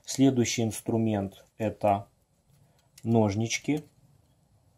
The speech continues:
Чтобы вот так пропустить, надо головой маневрировать лопаткой. Ножнички очень напоминают,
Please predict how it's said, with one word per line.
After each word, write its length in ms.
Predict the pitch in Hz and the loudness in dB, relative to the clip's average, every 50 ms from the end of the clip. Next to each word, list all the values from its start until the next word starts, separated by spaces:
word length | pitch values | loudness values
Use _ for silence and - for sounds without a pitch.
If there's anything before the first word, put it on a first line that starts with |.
| _ _ _ _ _ _ _ _ _ - - _ _ _ _ _ _ _ _ _ _ _ _ _ _ _ _ _ _ _ _ _ _ | _ _ _ _ _ _ _ _ _ -20 -20 _ _ _ _ _ _ _ _ _ _ _ _ _ _ _ _ _ _ _ _ _ _
Чтобы 260 | - - 110 101 101 | -8 -6 -4 -2 -2
вот 80 | 104 - | 0 2
так 220 | 107 101 - - | 2 0 0 -2
пропустить, 540 | - 117 101 - - 107 - - - 131 - | -4 -4 -2 0 -2 -4 -2 0 -2 0 2
надо 280 | 123 107 101 101 107 101 | 4 2 4 4 2 0
головой 540 | 104 110 110 113 110 110 110 110 107 104 | 2 4 4 6 6 6 6 6 4 4
маневрировать 760 | 101 101 101 104 104 104 101 101 101 98 95 95 95 95 - | 4 2 2 2 2 0 0 2 0 2 2 2 0 0 -2
лопаткой. 460 | 104 95 - 101 95 92 - - 117 | -6 -4 4 4 4 6 6 2 2
Ножнички 600 | 120 131 123 110 98 104 95 - - - - 101 - - - _ - - _ _ | 6 6 6 6 4 0 -4 -6 -8 -8 -12 -12 -12 -16 -20 _ -20 -20 _ _
очень 300 | - 147 156 151 - 143 | 0 2 2 2 2 4
напоминают, 960 | 135 123 117 - - 123 120 123 123 127 135 147 147 143 135 139 - - - | 4 4 4 4 4 2 2 2 2 4 6 8 8 8 6 4 0 -10 -20